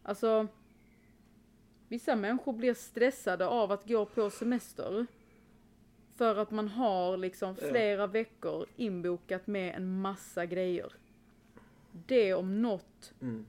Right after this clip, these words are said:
Speaker 1: skapar stress och press. Vissa kan
Speaker 2: Mm.
Speaker 1: säkert hantera det superbra. Det är jättebra. Men, men snälla, ta det lugnt.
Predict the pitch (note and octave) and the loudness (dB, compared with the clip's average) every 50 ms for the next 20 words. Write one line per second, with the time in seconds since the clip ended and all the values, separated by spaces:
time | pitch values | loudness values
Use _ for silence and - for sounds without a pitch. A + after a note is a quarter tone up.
0 | - - - - - - - G#3+ G3+ G3+ G3+ - - F3+ F3 - - - F#3 F#3 | -20 -20 -20 -20 -20 -6 -2 0 0 0 -2 -4 -8 -8 -8 -10 -8 -4 -4 -4
1 | - - - - - - - - - - F#3 - - G#3 F#3+ - - - - - | -4 -6 -12 -20 -20 -20 -20 -12 -10 -10 -10 -8 -4 -4 -4 -4 -6 -14 -20 -20
2 | - - - - - _ _ - - _ _ _ - - - _ - _ - - | -20 -20 -20 -20 -20 _ _ -20 -20 _ _ _ -20 -20 -20 _ -20 _ -20 -20
3 | - _ - - _ _ _ - - - _ - - _ _ - - F#3 G#3 B3+ | -20 _ -20 -20 _ _ _ -20 -20 -20 _ -20 -20 _ _ -18 -8 -2 -2 -2
4 | B3 - - F#3+ F3+ - G3 F#3 A#3 B3+ A#3 A3 A3 G#3+ - G3 G#3 G#3 G3+ - | 0 0 -2 -2 0 -2 -4 0 2 2 2 2 2 -4 -6 -4 -6 -6 -4 -2
5 | B3 G3+ D#3 D#3+ D#3+ E3 E3 F3+ - - - G#3 - - - D#3 - E3+ - C#3+ | 0 0 0 0 -2 -4 -4 -6 -8 -4 -4 -4 -4 -4 -10 -14 -12 -8 -6 -6
6 | E3 F#3+ - - - - _ - - _ - - - - - - - - - G3+ | -6 -6 -8 -18 -20 -20 _ -20 -20 _ -20 -20 -20 -20 -20 -20 -18 -10 -8 -2
7 | G3 G3+ G#3 G3+ - F3 F3 - D3+ F3+ F3 - - - - - _ _ - - | -2 -2 -2 -2 -8 -8 -6 -4 -6 -6 -6 -10 -20 -20 -20 -20 _ _ -20 -20
8 | _ - - - - _ - - - - - - G#3+ G#3+ G#3+ G#3+ G#3+ A3 - - | _ -20 -20 -20 -20 _ -20 -20 -20 -20 -10 -6 -2 -2 0 0 -2 -4 -6 -14
9 | _ - A3 A3+ A3 - - - - A#3+ A#3 A#3+ A#3 A#3 A#3 G#3 F3 E3 E3 F3 | _ -6 -6 -6 -6 -8 -8 0 2 2 2 4 2 0 0 0 0 0 -2 -2
10 | - - - - _ _ - - - _ - - - _ _ - - - - - | -4 -10 -20 -20 _ _ -20 -20 -20 _ -20 -20 -20 _ _ -20 -20 -20 -20 -20
11 | - - A#3 G#3+ G#3 G3 F3+ G3+ G3 G3 G3+ G#3+ A3+ F#3+ E3 F3 F3 F3+ - - | -10 -6 -6 -4 -4 -2 -2 -4 -4 -4 -2 0 0 -2 -2 -4 -8 -10 -12 -18
12 | _ - - | _ -20 -20